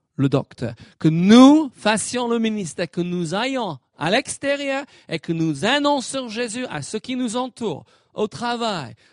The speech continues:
dans la famille, dans notre voisinage, même quand nous sommes en vacances, on parle avec les gens de Jésus, on dit, « Voilà ce que Jésus a fait pour moi. » Mais aussi, ce ministère, c'est pour que nous ne restons pas bébés,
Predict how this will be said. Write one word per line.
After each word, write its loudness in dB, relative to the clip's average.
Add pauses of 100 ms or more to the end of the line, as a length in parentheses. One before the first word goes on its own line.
(100)
dans 2
la 0
famille, -4 (260)
dans 2
notre -4
voisinage, -6
même -2
quand -4
nous -4
sommes -8
en -6
vacances, -8
on -6
parle -2
avec -4
les -6
gens -6
de -4
Jésus, -4
on -4
dit, « -2
Voilà -2
ce -8
que -4
Jésus 0
a 0
fait -6
pour -8
moi. » -2 (260)
Mais 0
aussi, 2 (500)
ce -4
ministère, -2 (160)
c'est -4
pour -2
que -8
nous -2
ne -4
restons -6
pas -4
bébés, -6